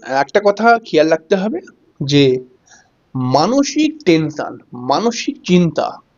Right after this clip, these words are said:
এটা কিন্তু বৃশ্চিকের ছোটবেলাকার বন্ধু। অর্থাৎ, আহ, কথাটা একটুখানি হাস্যকর হলেও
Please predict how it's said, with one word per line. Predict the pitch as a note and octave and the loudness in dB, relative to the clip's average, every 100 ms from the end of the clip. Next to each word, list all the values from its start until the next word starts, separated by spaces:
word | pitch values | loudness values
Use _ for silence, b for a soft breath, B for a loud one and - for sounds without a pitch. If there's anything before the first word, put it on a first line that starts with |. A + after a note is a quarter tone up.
| _ b b b - | _ b b b 0
এটা | F3+ B3 | 2 4
কিন্তু | B3 B3+ A3+ | 0 -2 -2
বৃশ্চিকের | D3+ E3+ - A3+ C4 | 0 -2 -4 -4 -4
ছোটবেলাকার | - F#3 G#3+ G#3 G#3 G#3 E3 | -2 0 4 4 2 -2 -4
বন্ধু। | C3 B2 A#2+ - _ _ _ _ _ b b b | -8 -12 -18 -20 _ _ _ _ _ b b b
অর্থাৎ, | C#3+ C#3+ G#3+ B3+ B3+ _ - B2 | -2 -2 0 0 -2 _ -18 -16
আহ, | B2+ - | -16 -12
কথাটা | - D#3+ G3 G#3 | -6 0 2 2
একটুখানি | F3 - G#3+ G3 G#3 G3+ E3+ | -2 -4 0 2 2 -2 -4
হাস্যকর | D#3+ - A3 A3 | -8 -4 2 2
হলেও | G#3 G#3+ | 4 4